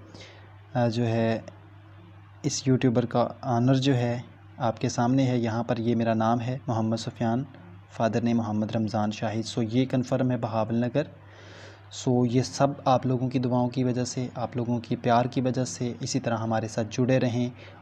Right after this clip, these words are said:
और इंशाल्लाह हम इस चैनल के तवस्सुत से आप लोगों को भी बहुत सारी टिप्स भी शेयर करते रहेंगे, किस तरह से आप लोग भी, अ, पीपीएससी के through मुख्तलिफ सीट्स पर जा सकते हैं। इंशाल्लाह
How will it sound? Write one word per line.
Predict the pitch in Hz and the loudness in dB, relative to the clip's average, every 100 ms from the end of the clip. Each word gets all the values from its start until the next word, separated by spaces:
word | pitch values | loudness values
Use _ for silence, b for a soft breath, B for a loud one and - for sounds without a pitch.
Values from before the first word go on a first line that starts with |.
| - | -2
और | 107 110 - | 2 2 2
इंशाल्लाह | 127 - 127 117 117 | 0 2 2 2 2
हम | 110 | 0
इस | 120 131 | -2 -2
चैनल | - 135 139 135 | 0 2 4 2
के | 135 | 0
तवस्सुत | 135 123 110 - 117 | -2 -4 -4 -6 -6
से | 123 | -4
आप | - 107 - | 0 0 2
लोगों | 127 123 | 0 0
को | 123 123 | 0 2
भी | 123 123 B B B B - - | 4 2 B B B B -16 -4
बहुत | 135 113 135 151 147 | -2 2 4 4 2
सारी | 135 135 | 2 2
टिप्स | 139 135 - | 2 -2 0
भी | 131 123 | 2 2
शेयर | - 123 | 0 -2
करते | 120 123 127 | 0 -2 0
रहेंगे, | 117 117 123 120 | 0 0 0 0
किस | 120 127 - | -2 -4 -2
तरह | 117 120 | -2 -2
से | - | -4
आप | 120 110 113 | 0 2 2
लोग | 123 120 117 | 2 0 2
भी, | 120 117 B B B | 0 0 B B B
अ, | 117 | -4
पीपीएससी | 110 123 120 131 123 139 | 0 0 2 2 4 0
के | 135 | 0
through | - 127 123 120 B - | 0 0 0 -2 B 0
मुख्तलिफ | 131 139 156 147 | 2 2 2 2
सीट्स | - 123 - | 2 0 0
पर | 120 120 B B B - | -2 -2 B B B -8
जा | 110 117 117 | 2 4 4
सकते | - - - | 0 -4 -2
हैं। | 117 120 | -2 0
इंशाल्लाह | 135 - 117 110 113 | 0 2 2 2 0